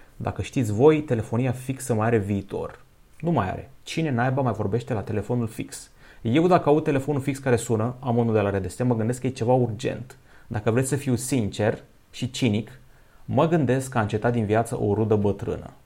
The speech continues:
Pentru că rudele bătrâne au telefoane. Dacă te sună ruda bătrână sau ruda rudei bătrâne, înseamnă că e grav.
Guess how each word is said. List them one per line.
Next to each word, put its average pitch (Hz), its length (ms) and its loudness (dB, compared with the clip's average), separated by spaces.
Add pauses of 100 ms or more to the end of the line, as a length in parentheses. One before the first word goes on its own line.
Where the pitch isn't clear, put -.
(160)
Pentru 98 200 -6
că 95 100 -4
rudele 160 320 4
bătrâne 131 340 2
au 98 60 0
telefoane. - 540 -10 (360)
Dacă - 240 -12
te - 80 -4
sună 117 220 2
ruda 107 220 6
bătrână 123 440 2
sau 104 460 0
ruda 123 300 6
rudei 107 240 6
bătrâne, 104 380 0
înseamnă 156 340 -4
că 151 220 -2 (200)
e 127 140 0
grav. 120 440 -2